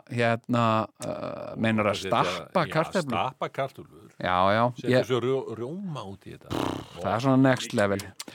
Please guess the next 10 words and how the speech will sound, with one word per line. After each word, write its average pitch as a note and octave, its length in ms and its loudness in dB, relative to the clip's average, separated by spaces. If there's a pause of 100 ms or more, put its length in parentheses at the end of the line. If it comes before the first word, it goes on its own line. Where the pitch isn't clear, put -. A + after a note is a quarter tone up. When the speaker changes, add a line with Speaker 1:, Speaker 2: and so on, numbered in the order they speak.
(100)
Speaker 1:
Heyrðu, C#3 180 4
Speaker 2:
Mikið A#2+ 220 -2
smjör. B2 100 -2
Speaker 1:
ég C#3+ 160 4
var D3+ 120 6
þarna D3 200 0
í - 20 -6
Krónunni A#2+ 440 -4 (520)
og A#2+ 220 -2
hérna, B2+ 460 -2